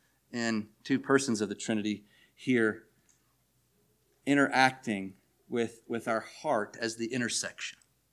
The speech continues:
Later, we're gonna see that Jesus also intercedes in this chapter,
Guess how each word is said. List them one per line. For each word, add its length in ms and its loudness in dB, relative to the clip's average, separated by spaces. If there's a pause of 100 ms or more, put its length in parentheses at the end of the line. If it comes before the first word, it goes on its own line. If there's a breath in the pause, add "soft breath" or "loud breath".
(1800)
Later, 260 6
we're 100 4
gonna 120 0
see 140 0
that 160 -2
Jesus 340 -2
also 360 4
intercedes 760 -8 (680)
in 160 2
this 160 0
chapter, 540 -2